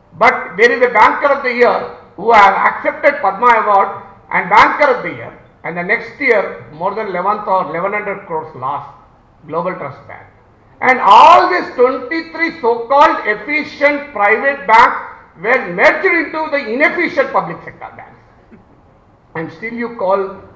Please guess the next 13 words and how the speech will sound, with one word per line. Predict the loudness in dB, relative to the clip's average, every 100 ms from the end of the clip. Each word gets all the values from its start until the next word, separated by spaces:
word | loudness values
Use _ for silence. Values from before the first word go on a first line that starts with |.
| -14
public | -10 -8 -8
sector | -10 -10 -8
banks | -6 -6 -10
inefficient. | -18 -18 -20 -20 -20 -20 _ _ _ _ _ -8
If | -6 2
they | 4
are | 4
inefficient, | 2 -2 -2 -2 -2 2
why | 2
did | 2 0
you | -2
merge | -2 -4
them? | -10